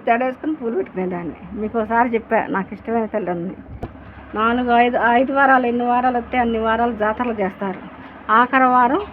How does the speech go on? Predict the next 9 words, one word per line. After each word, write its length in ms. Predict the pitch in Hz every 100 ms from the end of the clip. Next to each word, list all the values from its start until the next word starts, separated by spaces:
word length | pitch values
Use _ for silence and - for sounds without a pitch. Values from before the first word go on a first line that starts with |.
| - - - -
మా 120 | 220 220
ఊరు 280 | 247 262 247
మొత్తం 260 | 240 - 262 254
పెట్టుకొని 540 | 220 254 233 240 269 349
వా-, 240 | 214 208 - - 190
ఆడపిల్లందరూ 560 | 208 247 240 233 226 220
పిలుచుకొని 560 | 226 214 - 233 233
భోజనాలు 440 | 226 214 214 214 208
పెట్టుకుంటారు. 680 | 196 190 196 180 196 185